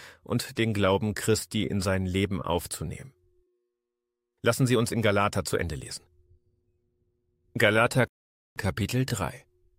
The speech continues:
Ich denke, wir haben Zeit, dies kurz zu behandeln. Galater drei zwanzig. Es heißt, "Ein Mittler aber ist nicht Mittler eines einzigen, Gott aber ist einer." Und dieser Abschnitt spricht davon, dass Jesus Christus der Mittler zwischen uns und Gott ist.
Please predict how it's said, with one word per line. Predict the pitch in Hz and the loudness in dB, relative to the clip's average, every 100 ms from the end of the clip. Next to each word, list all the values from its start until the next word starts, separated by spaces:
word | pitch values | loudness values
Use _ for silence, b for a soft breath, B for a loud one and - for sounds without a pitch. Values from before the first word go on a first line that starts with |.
| _ - | _ -4
Ich | 127 | 0
denke, | 139 139 131 | 2 2 4
wir | 110 | 4
haben | 110 107 | 2 0
Zeit, | - 101 107 - | 2 2 2 -2
dies | 117 - | -4 -4
kurz | - 120 113 - | -2 0 0 -4
zu | 92 | -2
behandeln. | 87 85 78 58 - _ _ - | -2 -2 -4 -10 -12 _ _ -2
Galater | 90 87 90 107 101 - _ - | 0 2 2 2 -2 -2 _ -6
drei | 98 90 85 | -2 0 -2
zwanzig. | - 98 76 - - _ _ _ _ _ _ _ _ - | -2 -4 -4 -12 -18 _ _ _ _ _ _ _ _ -2
Es | 147 139 | 0 4
heißt, | 139 139 - - _ _ | 4 4 -2 -16 _ _
"Ein | 131 127 | 4 6
Mittler | 139 147 135 - | 6 6 4 6
aber | 110 113 | 4 4
ist | 107 - | 2 0
nicht | 117 - | 0 2
Mittler | 113 113 104 | 2 4 2
eines | 107 107 | 2 0
einzigen, | - 123 123 92 - 101 _ _ | 0 0 2 -2 -4 -12 _ _
Gott | 131 127 - | 2 2 4
aber | 98 90 92 - | 0 2 2 0
ist | - - | -6 -6
einer." | 101 - - _ _ _ 135 | -6 -6 -18 _ _ _ 2
Und | 135 - | 4 2
dieser | 131 151 135 110 - | 0 2 4 2 2
Abschnitt | 139 - 98 85 - | -4 0 0 0 -4
spricht | - - 104 - | -6 -2 0 2
davon, | 107 123 139 131 | 2 2 2 2
dass | 101 - | 2 0
Jesus | 110 120 117 - | 2 2 2 -2
Christus | - 120 - 101 90 | 0 0 0 -4 -2
der | 98 | 0
Mittler | 92 107 - 82 | 0 0 -2 -2
zwischen | - 110 110 120 | -2 -2 -2 -2
uns | 76 95 - | -2 -2 -2
und | - 135 | -2 0
Gott | 98 85 | 0 -2
ist. | - 123 - | -6 -10 -12